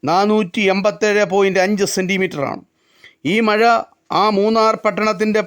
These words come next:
പത്ത് കിലോമീറ്റർ ചുറ്റളവിൽ വെള്ളം പൊങ്ങുന്നതിന്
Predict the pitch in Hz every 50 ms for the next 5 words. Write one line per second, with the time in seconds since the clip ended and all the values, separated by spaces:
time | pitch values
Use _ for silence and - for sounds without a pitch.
0 | - - 202 196 196 - _ - 240 226 202 208 208 220 220 220 220 226 185 214
1 | 220 214 - 208 170 220 220 214 214 208 202 190 180 - - _ _ _ _ _
2 | _ - 131 160 190 202 214 214 196 165 190 196 208 208 202 196 196 190 196 190
3 | 190 180